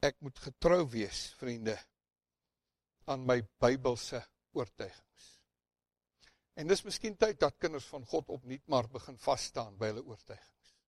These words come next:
En maar vir 'n wêreld daar buite kan sê, "Nee, weet jy, hier trek ek nou die lyn. Ek doen nie meer, ek kan nie saam met hierdie dinge gaan nie.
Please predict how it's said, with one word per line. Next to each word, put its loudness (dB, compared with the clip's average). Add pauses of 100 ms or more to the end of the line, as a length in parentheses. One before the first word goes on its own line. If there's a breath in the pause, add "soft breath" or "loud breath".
(1000)
En 0
maar 8
vir 6
'n 6
wêreld 8
daar 8
buite 4
kan 2
sê, 0
"Nee, 4
weet 2
jy, 2 (380 soft breath)
hier -8
trek 2
ek -8
nou -10
die -6
lyn. -10 (140)
Ek 0
doen -8
nie -12
meer, -4 (240 soft breath)
ek 2
kan 8
nie 2
saam 4
met -4
hierdie 0
dinge 4
gaan 0
nie. 2